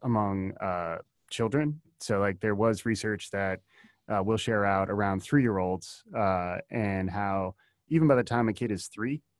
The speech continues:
a lot of their, their implicit biases around race are already, uh, discoverable, like, through research.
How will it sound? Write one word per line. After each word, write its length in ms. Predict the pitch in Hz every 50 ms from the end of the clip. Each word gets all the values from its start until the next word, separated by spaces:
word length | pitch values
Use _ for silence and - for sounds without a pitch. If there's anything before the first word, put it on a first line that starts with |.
| _ _ _
a 60 | - 107
lot 180 | 110 110 110 110
of 260 | 110 107 98 95 101
their, 520 | 110 107 101 101 98 98 98 95 92 - -
their 160 | - 117 107 104
implicit 400 | 101 95 - 120 110 110 104 -
biases 580 | 104 98 104 110 104 - - 120 117 117 101 107
around 320 | 95 98 95 92 92 90
race 300 | 87 92 95 117 120 - -
are 60 | 98
already, 520 | 95 95 101 98 98 98 92 92 92 - - _ _
uh, 260 | 101 92 85 82 80
discoverable, 640 | 78 - - - - 101 95 107 110 101 127 131 131
like, 200 | 131 110 92 82
through 180 | - - 98 90
research. 640 | 85 98 110 101 - 147 151 156 143 - - -